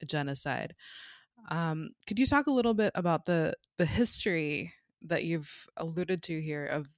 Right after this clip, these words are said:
persecution against the Uyghurs before the current crisis and,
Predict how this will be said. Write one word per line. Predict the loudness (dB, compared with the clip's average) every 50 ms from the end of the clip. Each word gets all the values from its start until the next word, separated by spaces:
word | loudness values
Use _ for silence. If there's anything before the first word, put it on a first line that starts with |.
| _ _
persecution | -2 -2 -2 0 0 -2 -2 0 0 0 0 0 0 0
against | 0 0 -2 -2 -2 -4 -4
the | -4 -2
Uyghurs | -2 -2 -2 -2 -2 -2 -2 -2 -2 -2
before | -2 -2 -2 -2 -2 0 2 4 4 4
the | 4 2 0
current | -2 -4 -6 -4 -2 0 2 2 0 0 -2 -6 _ _ _
crisis | -2 -2 0 0 0 0 0 0 0 0 0
and, | 0 0 -2 -2